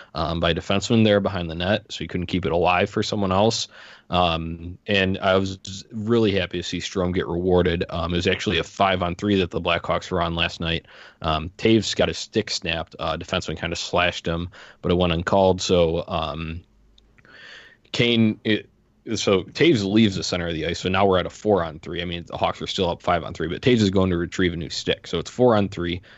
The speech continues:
Kane throws it down to Strome, um, kinda close to the goal line, and he just takes it straight to the front of the net and then roofs one past Lehner. Um, I thought that was great. Great to see him get rewarded there. Obviously, a little more space when you only have three defense-, or,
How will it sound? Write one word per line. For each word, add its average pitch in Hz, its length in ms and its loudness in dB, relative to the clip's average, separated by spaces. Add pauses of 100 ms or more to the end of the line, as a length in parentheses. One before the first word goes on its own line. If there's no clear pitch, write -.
(120)
Kane 110 220 0
throws 95 240 2
it - 100 -8
down 90 260 -2
to 82 420 -8
Strome, 90 640 -2 (140)
um, 80 500 -8 (880)
kinda 92 540 2 (300)
close 117 260 -2
to 113 100 -2
the 98 100 0
goal 101 260 2
line, 82 420 -6
and 87 140 -6
he 143 180 0
just 92 220 -6
takes - 260 -2
it 85 100 -8
straight 104 340 0
to 98 80 -10
the 85 60 -4
front 95 240 -2
of 85 60 -2
the 80 60 -4
net 82 280 0 (120)
and 87 140 -4
then 82 260 -6 (120)
roofs 98 400 0
one 85 220 0
past - 340 -4
Lehner. 85 680 -2 (160)
Um, 80 420 0
I 95 140 0
thought 85 260 -4
that 85 140 -2
was 82 140 -8
great. 85 400 -4
Great 101 220 4
to - 60 -8
see 95 120 -4
him 85 100 -2
get 87 140 -2
rewarded 87 400 0
there. 85 240 0
Obviously, 85 320 0
a 87 40 2
little 87 160 2
more 85 180 -2
space - 440 0
when 82 140 -2
you 85 80 -2
only 82 180 0
have 76 120 -2
three 117 200 6
defense-, 95 420 -2
or, 87 260 0